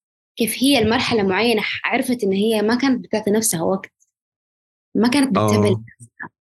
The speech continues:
Speaker 1: في
Speaker 2: خلينا
Speaker 1: نقطة
Speaker 2: نتكلم عن
Speaker 1: مهمة.
Speaker 2: هذه الحتة. كيف كانت ما بتعطي نفسها وقت؟ هي كيف ما أعطت نفسها وقت؟
Speaker 1: هي
Speaker 2: مهم.
Speaker 1: لما انفصلت مع زوجها نهاية الفيلم،
Speaker 2: مهم.
Speaker 1: استوعبت إنه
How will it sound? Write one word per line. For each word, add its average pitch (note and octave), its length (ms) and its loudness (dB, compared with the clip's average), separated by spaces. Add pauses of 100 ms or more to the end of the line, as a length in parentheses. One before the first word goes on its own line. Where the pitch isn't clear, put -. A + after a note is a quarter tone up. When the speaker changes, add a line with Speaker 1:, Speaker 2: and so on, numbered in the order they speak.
(160)
Speaker 1:
في B3 220 2
Speaker 2:
خلينا F#3 200 4
Speaker 1:
نقطة F3+ 140 4
Speaker 2:
نتكلم E3 240 2
عن C3 80 4
Speaker 1:
مهمة. D#3 140 4
Speaker 2:
هذه B2+ 100 0
الحتة. A#2 440 -2 (100)
كيف F3+ 160 0
كانت D#3+ 300 0
ما C#3+ 80 2
بتعطي B2 300 0
نفسها A2+ 300 -2
وقت؟ G#2+ 280 -2
هي C3 40 4
كيف E3+ 200 0
ما F3 60 4
أعطت - 220 -2
نفسها G#2 260 0
وقت؟ - 180 0
Speaker 1:
هي A#2+ 220 4
Speaker 2:
مهم. G3 80 0
Speaker 1:
لما B3+ 260 2 (240)
انفصلت G3+ 540 0
مع F3 140 2
زوجها F#3 360 0
نهاية B3+ 560 0
الفيلم، G3+ 440 -2 (420)
Speaker 2:
مهم. A#2 420 -2 (760)
Speaker 1:
استوعبت B3+ 640 0
إنه A#3+ 480 2